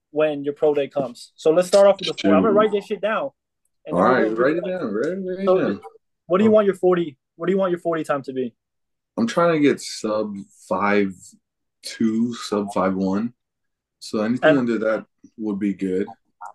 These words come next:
Speaker 1: So
Speaker 2: That'd be
Speaker 1: what
Speaker 2: good
Speaker 1: is,
Speaker 2: for me.
Speaker 1: what is your, at your position, what is a good time? Is it that?
Speaker 2: Uh, like, five flat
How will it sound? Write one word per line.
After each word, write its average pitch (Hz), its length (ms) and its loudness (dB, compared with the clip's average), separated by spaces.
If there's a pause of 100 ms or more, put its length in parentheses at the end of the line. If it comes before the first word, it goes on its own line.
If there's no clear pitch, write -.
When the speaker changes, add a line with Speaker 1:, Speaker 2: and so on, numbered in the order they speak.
Speaker 1:
So 185 120 -2
Speaker 2:
That'd 175 100 4
be 147 60 2
Speaker 1:
what 175 100 8
Speaker 2:
good 240 80 6
Speaker 1:
is, 247 60 2
Speaker 2:
for 185 80 -2
me. 185 160 -4 (380)
Speaker 1:
what 185 140 6
is 196 180 4
your, 185 360 2 (360)
at 160 100 -6
your 180 120 -4
position, 160 520 -8
what 151 180 4
is 147 320 0
a 147 80 0
good 139 220 0
time? 123 260 -8 (400)
Is 147 140 -4
it 151 120 -2
that? 151 280 2 (560)
Speaker 2:
Uh, 120 140 2
like, 104 240 -4
five 123 340 -4
flat 113 320 -4